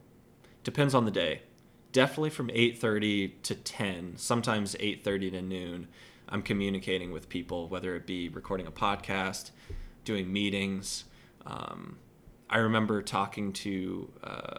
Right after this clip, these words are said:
a fellow Red Bull athlete, Sasha DeJulian, uh, a couple of years ago. She's a climber. <clears throat> This was two years ago. And she said, I asked her about her daily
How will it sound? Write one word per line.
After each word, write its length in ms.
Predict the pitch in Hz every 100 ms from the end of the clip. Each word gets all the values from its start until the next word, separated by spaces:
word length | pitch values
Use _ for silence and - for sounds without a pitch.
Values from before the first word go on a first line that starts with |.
| -
a 180 | 92 -
fellow 300 | - 107 98
Red 220 | 92 95
Bull 180 | 92 90
athlete, 360 | 73 - 90
Sasha 340 | - 98 95 98
DeJulian, 680 | 90 98 92 90 90 85 95 - - - -
uh, 240 | 90 87 -
a 60 |
couple 300 | - 123 120
of 80 | 101
years 220 | 95 95
ago. 160 | 101 98
She's 240 | - 98
a 40 | 98
climber. 560 | - 101 101 95 85 - - -
<clears throat> 40 | 143 143 - - - - -
This 220 | 127 123
was 240 | 101 95 - - -
two 140 | 127
years 280 | 98 87 90
ago. 220 | 78 69 80 - - - - -
And 120 | 110
she 140 | 123
said, 400 | 110 - 104 95
I 120 | 104
asked 240 | 107 110 -
her 100 | 117
about 240 | 101 90 98
her 100 | 87
daily 480 | 90 90 87 87